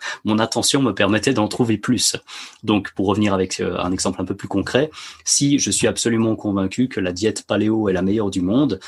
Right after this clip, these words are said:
je vais aller chercher des informations qui permettent de valider a priori ce que j'ai en tête. Et en fait, la démarche scientifique, ce qu'elle permet, et ce qui permet aussi d'aller un petit peu plus loin, c'est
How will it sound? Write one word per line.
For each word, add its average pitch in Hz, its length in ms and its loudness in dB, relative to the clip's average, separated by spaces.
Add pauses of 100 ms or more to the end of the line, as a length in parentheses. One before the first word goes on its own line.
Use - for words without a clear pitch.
(140)
je - 140 -4
vais 107 200 2
aller 101 160 0
chercher - 540 2
des 95 180 -2
informations 90 560 -2
qui 95 300 -10
permettent 95 500 0
de 101 220 0 (320)
valider 113 560 0 (100)
a 101 60 0
priori 101 480 -4
ce - 80 -4
que - 100 -6
j'ai 98 120 -2
en 104 120 -2
tête. - 340 -8 (360)
Et 110 100 0
en 104 60 0
fait, 196 160 0
la 131 80 4
démarche 123 320 2
scientifique, - 560 -4
ce - 80 0
qu'elle 98 180 -2
permet, 113 440 0
et 123 40 -4
ce - 80 -4
qui - 100 -14
permet 92 240 -4
aussi 107 220 -2
d'aller 98 140 -2
un 92 100 -4
petit - 140 -6
peu 123 80 -6
plus - 180 -6
loin, 147 160 2
c'est 151 320 2